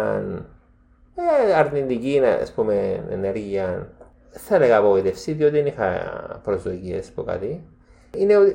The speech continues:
μερικές φορές στο έργο κάποιων οργανώσεων που έχω εμπλακεί, ειδικά όσες είχαν έτσι έναν πιο, τον λεγόμενο δικοινοτικό χαρακτήρα,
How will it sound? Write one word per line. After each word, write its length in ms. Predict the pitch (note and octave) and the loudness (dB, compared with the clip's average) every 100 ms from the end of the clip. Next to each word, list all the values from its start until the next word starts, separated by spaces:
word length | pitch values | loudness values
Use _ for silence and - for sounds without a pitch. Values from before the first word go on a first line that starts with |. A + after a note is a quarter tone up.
| E3 | 0
μερικές 380 | D#3+ D#3 D3 E3+ | 2 4 4 0
φορές 400 | - E3 E3 - D#3+ | 2 2 2 -2 -14
στο 180 | - | 4
έργο 560 | C#3+ D#3 D3+ C#3 C3 - - - _ _ - | 6 8 6 4 2 -6 -14 -20 _ _ 0
κάποιων 360 | D3 - B2+ | 0 2 0
οργανώσεων 640 | A#2 G#2+ G2+ A#2 A#2+ A2 G2 | 4 4 4 2 0 -2 -4
που 440 | G2 F#2+ F#2+ F#2+ | -4 -2 -2 0
έχω 160 | G2+ A#2 | 0 0
εμπλακεί, 580 | G2+ F2+ E2+ F#2+ A#2+ C3 - _ _ _ _ _ _ _ _ _ _ | 0 -2 -2 -4 -8 -10 -16 _ _ _ _ _ _ _ _ _ _
ειδικά 920 | A#2 G#2+ - A2+ A2+ G#2+ G2+ E2 - - | -8 -8 2 4 6 4 2 0 -6 -4
όσες 340 | - - A2 | -4 -2 -6
είχαν 280 | A2 G2+ G#2 | -6 -6 -4
έτσι 300 | G2+ - - | -4 -6 -6
έναν 240 | G#2 G2 | -4 -6
πιο, 720 | G2 G2 G2 F#2+ F#2 F2+ - - | -2 0 2 0 0 -4 -8 -8
τον 120 | - | -6
λεγόμενο 380 | F2+ F2+ F#2+ G2+ | -2 0 0 -2
δικοινοτικό 520 | G2 G#2 G2+ F#2 F2+ | -4 -4 -2 -2 -2
χαρακτήρα, 880 | F#2 - F#2 - - F2 G2 C#3 D#3+ | -4 -2 -6 -6 -10 -8 -6 -8 -12